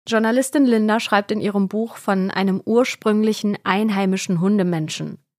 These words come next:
Sie beschreibt das selbst aber eher als ein Märchen, statt als harte wissenschaftliche Theorie. Trotzdem ist genau diese Vorstellung ziemlich faszinierend.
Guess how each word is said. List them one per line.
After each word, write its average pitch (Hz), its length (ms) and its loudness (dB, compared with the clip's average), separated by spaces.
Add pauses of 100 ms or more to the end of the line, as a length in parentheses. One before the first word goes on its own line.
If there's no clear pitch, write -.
(180)
Sie 269 80 -2
beschreibt 285 420 0
das 262 140 -2
selbst 247 320 0
aber 233 280 0
eher 247 360 2
als - 200 -2
ein 226 260 0
Märchen, 175 680 -2
statt - 420 -2
als 160 220 -4
harte 175 400 2
wissenschaftliche 180 800 -4
Theorie. 170 680 -2 (440)
Trotzdem 294 480 2
ist - 160 -4
genau 220 260 4
diese 214 340 -2
Vorstellung 190 680 0
ziemlich 190 420 2
faszinierend. 170 920 -4